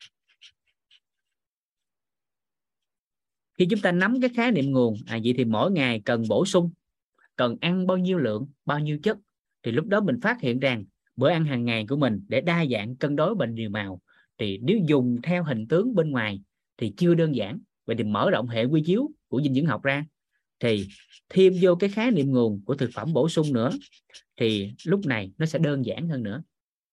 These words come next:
Và nếu mở rộng sang khái niệm nguồn này thì nó sẽ có thêm một chút chi phí.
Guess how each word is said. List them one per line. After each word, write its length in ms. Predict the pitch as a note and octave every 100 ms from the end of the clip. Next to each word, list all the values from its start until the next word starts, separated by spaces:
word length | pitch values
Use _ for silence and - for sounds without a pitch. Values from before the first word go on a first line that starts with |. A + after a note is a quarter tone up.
| _ -
Và 140 | A2+
nếu 140 | C#3+
mở 220 | G3 A#2 F3+
rộng 220 | A2 B2+
sang 200 | D3+ D3
khái 160 | F3+
niệm 180 | F3+ B2+
nguồn 160 | B2 A2+
này 260 | A2+ G2 - _ _ -
thì 160 | A2
nó 100 | G#2
sẽ 140 | C#3 A#2
có 240 | A#2+ F3+ G3
thêm 160 | C3
một 120 | A2 G2
chút 160 | E3+ -
chi 140 | B2
phí. 160 | C3+ F3+